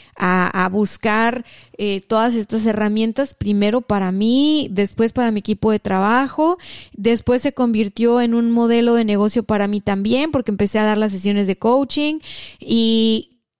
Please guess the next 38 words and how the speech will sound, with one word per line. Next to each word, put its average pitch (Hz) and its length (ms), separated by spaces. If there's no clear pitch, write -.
yo 262 180
jamás 320 680
decía 262 640
lo 247 160
que 202 120
hacía. 202 420
O 220 100
sea, 233 180
tiempo 247 380
atrás, 320 460
antes 202 200
de 226 120
los 202 140
podcasts 190 500
y 190 40
antes 185 160
de 202 60
todo 190 160
este 190 160
rollo, 202 360
mucha 370 240
gente 370 240
muy 349 120
cercana 311 360
a 302 40
mí 294 160
ni 359 120
siquiera 320 240
sabía 233 300
que - 120
me 202 160
dedicaba. - 680
A 202 60
mí 226 120
nunca 311 240
me 302 100
gustó 226 320
decir, 240 480